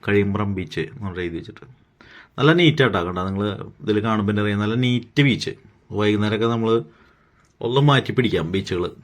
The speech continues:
അധികം ദൂരം എന്ന് പറയാനില്ല. തൃശ്ശൂരിൽ നിന്ന് നേരെ ചിറക്കൽ വഴി, പഴുവൂർ വഴി, കാട്ടൂർ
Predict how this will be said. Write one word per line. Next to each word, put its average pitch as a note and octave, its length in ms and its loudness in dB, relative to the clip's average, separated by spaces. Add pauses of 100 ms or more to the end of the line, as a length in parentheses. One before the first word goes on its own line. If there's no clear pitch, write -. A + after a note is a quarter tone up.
(520)
അധികം B2+ 260 2
ദൂരം C#3+ 180 8
എന്ന് C#3 120 4
പറയാനില്ല. C#3+ 440 6
തൃശ്ശൂരിൽ A#2 320 0
നിന്ന് B2 200 0 (920)
നേരെ A#2+ 280 2 (880)
ചിറക്കൽ A#2 400 2
വഴി, A#2+ 140 6 (120)
പഴുവൂർ A2+ 380 6
വഴി, A#2+ 180 4 (2000)
കാട്ടൂർ G#2 320 2